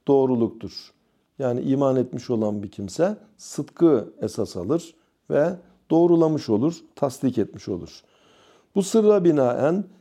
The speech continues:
kizb ve sıdkın ortasında hadsiz bir mesafe var. Şark ve garp kadar birbirinden uzak olmak lazım geliyor. Yani doğu ve batı birbirinden ne kadar uzak, doğruluk ve yalancılık da o kadar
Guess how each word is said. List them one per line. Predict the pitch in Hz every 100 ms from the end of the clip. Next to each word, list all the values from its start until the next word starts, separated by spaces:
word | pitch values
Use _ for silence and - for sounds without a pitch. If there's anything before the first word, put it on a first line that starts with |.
| _ _
kizb | - 202 -
ve | 165
sıdkın | 151 - 131 - 170
ortasında | - 139 123 117 - 117 110 180 196 - _
hadsiz | - 143 - - 196 151
bir | 151
mesafe | 131 123 120 110 120 101
var. | 85 - _ _ _ _ _ _ _ _ _ _ _ _ _ _ _ _ _
Şark | - - 175 190 -
ve | 147
garp | 120 160 160 -
kadar | 127 147 190 - _ -
birbirinden | 151 139 131 123 123 175 196 - -
uzak | 117 170 175
olmak | 127 120 139 170 - -
lazım | 127 117 113 110
geliyor. | 98 92 92 85 - _ _ _ _ -
Yani | 123 110
doğu | 131 135 131
ve | 110
batı | 104 - 165 180 - _ -
birbirinden | 127 127 120 117 107
ne | 113
kadar | 120 147 151
uzak, | 151 170 180 - _ _ _ _ _ _ _
doğruluk | 127 131 143 156 135
ve | 117
yalancılık | 120 123 120 123 127 113
da |
o | 120
kadar | 117 104 143 170